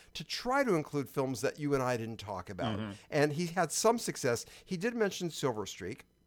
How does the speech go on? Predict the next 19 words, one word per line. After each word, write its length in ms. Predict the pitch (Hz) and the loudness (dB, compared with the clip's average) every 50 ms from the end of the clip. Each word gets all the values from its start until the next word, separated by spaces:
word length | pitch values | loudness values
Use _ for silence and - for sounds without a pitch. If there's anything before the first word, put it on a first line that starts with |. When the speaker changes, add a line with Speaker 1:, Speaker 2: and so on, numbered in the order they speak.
| _ _ _ _ _ _ - - - | _ _ _ _ _ _ -20 -2 0
Speaker 1:
I 40 | 160 | 4
like 200 | 143 151 175 175 | 6 6 6 6
what 80 | 196 160 | 6 4
he 60 | 143 | 4
said 180 | - - 160 143 | 4 4 4 4
here. 140 | 139 120 - - - - - | 4 2 0 -4 -14 -2 2
The 60 | 156 | 4
Speaker 2:
And 100 | 151 143 160 | 6 8 8
Speaker 1:
mov- 200 | 170 165 170 165 | 6 6 4 2
Speaker 2:
we 80 | 190 214 | 2 6
talked 160 | - 240 220 | 8 8 8
about 140 | 190 170 143 | 8 6 2
this, 100 | 147 139 - | 2 2 2
that 140 | 139 117 | 0 0
the 80 | - 123 | 0 -4
train 400 | - - - - 170 180 180 165 | -6 -2 4 6 6 6 8 6
is 140 | 139 110 131 | 6 6 6
only 240 | 131 127 123 120 117 | 6 6 6 6 6
in, 380 | 120 123 117 113 110 110 104 | 6 6 6 4 2 2 0